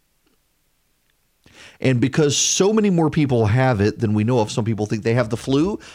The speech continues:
Some people don't even have symptoms. They're carrying it. They're positive for it, but they don't have any symptoms. Uh, we're probably really, and, and particularly given the, the situation in China, there are probably several million people who have this. And if that's the case, the fatality rate is actually very low.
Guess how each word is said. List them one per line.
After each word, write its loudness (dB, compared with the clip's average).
Some -2
people -2
don't 0
even -2
have 0
symptoms. -4
They're 0
carrying -2
it. -2
They're 0
positive 0
for 0
it, -4
but -4
they 0
don't -2
have 0
any -4
symptoms. -2
Uh, 2
we're 0
probably -2
really, 0
and, 0
and -2
particularly -4
given 0
the, 0
the -4
situation -2
in -4
China, -2
there -6
are -10
probably -4
several -2
million 0
people -6
who -4
have -4
this. -14
And 0
if 0
that's -2
the -2
case, 0
the -4
fatality -2
rate -2
is 0
actually -2
very -4
low. -4